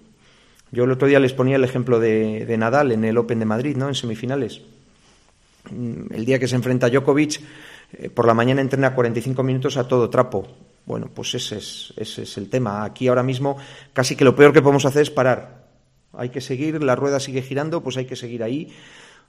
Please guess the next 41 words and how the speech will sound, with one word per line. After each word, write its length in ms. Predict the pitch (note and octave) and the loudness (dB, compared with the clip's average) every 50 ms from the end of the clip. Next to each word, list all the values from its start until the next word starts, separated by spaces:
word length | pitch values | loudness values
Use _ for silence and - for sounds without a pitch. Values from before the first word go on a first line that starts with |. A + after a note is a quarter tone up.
| - | -8
Hay 80 | C3 B2 | -6 -4
que 80 | B2 | -2
entrenar 280 | C3+ B2+ C3 B2+ B2+ B2 | -2 -2 0 0 0 0
esta 180 | A2+ - B2 A2+ | 0 -2 -2 2
tarde 240 | - C3 B2+ A#2+ | 2 2 4 4
lo 100 | B2 A#2 | 2 2
justo 400 | A2+ - - E3 E3+ - - E3+ | 0 -2 -2 -4 -4 -4 -2 -2
y 60 | D#3+ D3 | -2 -2
necesario, 580 | D3 C3+ D3 C3+ - - E3 E3+ G3 G3 F#3+ | -2 -2 -2 -2 0 0 2 2 0 0 0
pero 140 | - C3 B2 | 0 2 2
hay 80 | C3+ C3 | 2 2
que 80 | C3 | 0
entrenar. 540 | C3+ C3 - C3+ C#3+ D3+ E3 F#3+ A3 - - | -2 -4 -4 -2 -2 0 0 -2 -2 -6 -8
Mañana 420 | - A2+ A2+ A2+ A#2+ B2 B2+ C3 B2+ | -8 -6 -4 -4 -2 -2 -2 -2 -4
por 100 | C3 B2+ | -4 -4
la 60 | B2+ | -4
mañana 240 | C3 C#3+ C#3+ C3 A#2+ | -4 -4 -4 -4 -4
haremos 300 | A2+ A#2 A#2+ A#2+ A#2 - | -4 -4 -4 -6 -6 -6
unos 220 | C3 B2 A#2 A#2+ | -6 -6 -6 -6
tiros, 320 | - D#3+ D#3+ E3+ F#3 E3+ D3+ | -6 -4 -4 -2 -4 -4 -4
los 160 | B2+ A#2+ - | -4 -6 -4
que 100 | - - | -6 -8
pueden 320 | - - B2+ B2 A#2+ A#2+ | -4 -2 -2 -2 -2 -2
venir, 340 | A#2+ A#2+ C3 E3 G3 - - | -4 -4 -4 -6 -8 -10 -12
que 120 | - A#2+ | -12 -12
otros 360 | A2 G#2+ - G#2+ A2 - - - _ - | -12 -12 -12 -16 -16 -18 -20 -20 _ -20
por 120 | - G#2 | -20 -18
sus 280 | - - - G#2 G2 G2 - - _ - - | -18 -18 -18 -18 -18 -18 -20 -20 _ -20 -18
diferentes 840 | - G2+ G#2 - - A2 A2+ A2+ A2 A2 A2+ A2 A2 A2 - - - - _ _ - - _ - | -16 -16 -16 -16 -14 -12 -12 -12 -10 -8 -8 -8 -10 -10 -14 -20 -20 -20 _ _ -20 -20 _ -12
actividades 560 | - A2+ - - B2+ A2+ A#2+ A#2+ A#2+ A2+ A#2 | -10 -10 -8 -4 -2 0 2 2 2 2 0
no 120 | B2+ B2 | -2 -2
pueden, 360 | B2+ D3+ D3+ D#3+ F3 F3+ - - - - - - - _ _ _ _ | 0 0 0 2 0 -2 -4 -8 -14 -20 -20 -20 -20 _ _ _ _
y 100 | - C3 | -6 -4
llegar 220 | A2+ A#2 A2+ B2 C3 | 0 2 2 4 2
al 120 | C3+ C3 | 2 2
partido 340 | B2+ B2 A2 - C3+ C#3 C#3+ | 0 -2 -2 -2 -4 -2 0
de 60 | C#3 | 0
la 100 | C3 A#2+ | 0 0
mejor 260 | A#2 A2 - C3+ B2 | -2 -4 -6 -8 -8
forma 320 | - - A2 G#2+ G2+ F#2 - | -6 -8 -8 -8 -8 -10 -10
posible. 420 | - - - A2+ G#2+ G2+ F#2+ G2 | -12 -12 -10 -10 -10 -10 -12 -14